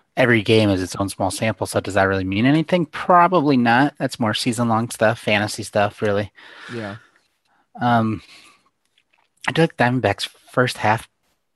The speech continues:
Speaker 1: or first five, they're plus a half, minus one ten.
Speaker 2: Mm-hmm.
Speaker 1: I do like that, just 'cause I think it's gonna be low scoring, under five, minus one twenty-five. I kinda like that, too.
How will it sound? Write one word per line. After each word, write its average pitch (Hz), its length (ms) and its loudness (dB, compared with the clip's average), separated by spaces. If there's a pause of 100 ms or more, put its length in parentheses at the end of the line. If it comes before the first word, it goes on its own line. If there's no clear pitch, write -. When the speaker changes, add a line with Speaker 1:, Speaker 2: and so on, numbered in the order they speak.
(500)
Speaker 1:
or 131 100 -2
first - 240 -6
five, 120 380 2
they're 107 260 0 (880)
plus - 220 -2
a 113 40 -2
half, 117 220 0
minus 110 240 -4
one 107 100 -4
ten. 101 360 -4 (680)
Speaker 2:
Mm-hmm. 120 340 -10
Speaker 1:
I 190 60 -6
do 139 220 -8
like 180 260 -8
that, 131 480 -4 (200)
just - 160 -2
'cause 110 120 -4
I 107 40 -2
think 131 140 -4
it's 123 100 -6
gonna 110 140 -6
be 101 60 -2
low 101 160 0
scoring, 110 340 0
under 113 220 -2
five, 113 440 2
minus 113 300 -4
one 123 120 -2
twenty-five. 123 380 -2
I 117 40 0
kinda 113 180 -6
like 107 140 -6
that, 110 180 -4
too. 113 420 -8